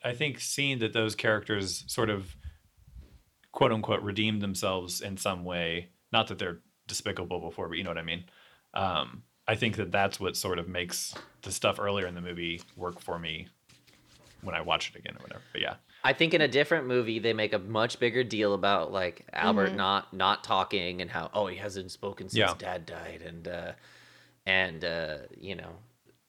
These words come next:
Speaker 2: uh, yeah.
Speaker 1: Yeah. So it's nice to just have it be a little more low-key. And then I also, like,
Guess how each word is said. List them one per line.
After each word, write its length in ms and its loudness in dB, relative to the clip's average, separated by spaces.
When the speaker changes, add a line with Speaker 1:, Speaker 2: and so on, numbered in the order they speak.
Speaker 2:
uh, 380 -6
yeah. 180 -2
Speaker 1:
Yeah. 220 4
So 120 6
it's 120 4
nice 200 2
to 60 -6
just 140 -4
have 120 4
it 80 -4
be 80 -2
a 60 -2
little 160 0
more 140 -2
low-key. 540 -4
And 280 -6
then 420 -4
I 100 4
also, 220 0
like, 340 -2